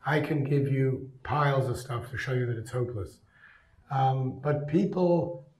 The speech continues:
go in and do make a difference. And the question is, how do you create these mechanisms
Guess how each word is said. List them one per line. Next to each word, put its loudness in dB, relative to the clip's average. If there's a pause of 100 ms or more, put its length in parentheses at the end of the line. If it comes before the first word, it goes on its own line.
(140)
go 6
in 4
and -2
do 8
make 2
a -4
difference. -2
And -4
the -2
question 0
is, -2 (440)
how 4
do 4
you 6
create 2
these 0
mechanisms -2